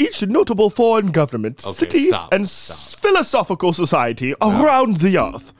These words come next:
Speaker 2: No.
Speaker 1: Hold on, sir.
Speaker 2: Around the earth. Okay.
Speaker 1: Around the earth. "I believe the earth is hollow and habitable within. I pledge my life in port of this truth.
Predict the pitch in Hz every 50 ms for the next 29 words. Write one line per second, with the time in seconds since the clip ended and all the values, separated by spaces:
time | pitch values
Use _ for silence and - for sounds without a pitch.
0 | _ _ _ _ _ - - - _ _ _ _ _ - - - 311 196 110 92
1 | - - - 92 64 - 147 - _ _ _ _ - 113 113 110 107 107 110 104
2 | 107 110 107 104 104 101 95 95 92 87 85 - - 180 220 311 330 320 311 311
3 | 311 269 269 254 226 190 247 214 160 120 - - - - - - _ _ _ _
4 | _ _ _ _ _ _ _ _ - 277 311 349 339 311 269 208 156 143 170 214
5 | 185 220 - 240 254 277 269 - 269 233 - - 269 277 220 151 - - - -
6 | - - - - - 208 233 226 240 233 - - _ _ _ _ _ - 311 349
7 | - - 185 139 143 104 82 131 139 185 233 - 269 - - 73 71 - - -
8 | _ _ _ _ _ _ 523 508 - - 294 330 302 190 165 170 180 190 185 175
9 | 147 110 98 107 170 - - _ _ _ _ - - 262 302 - - - - 480
10 | 539 - - - - _ - 175 147 123 131 135 - - - - 131 - - -
11 | _ _ _